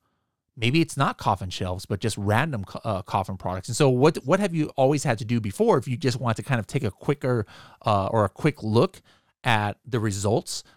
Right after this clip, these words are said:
of, you know, keywords in Cerebro or Magnet? Well, you, you would click one by one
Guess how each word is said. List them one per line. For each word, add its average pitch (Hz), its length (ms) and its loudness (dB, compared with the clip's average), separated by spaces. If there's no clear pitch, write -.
of, 107 500 2
you 113 100 -4
know, 95 60 -4
keywords 123 520 2
in 123 80 -4
Cerebro 131 440 2
or - 20 2
Magnet? 151 360 -2
Well, 226 100 0
you, 208 180 2
you 202 200 2
would 185 160 2
click - 260 0
one 147 280 2
by 151 180 4
one 110 400 -2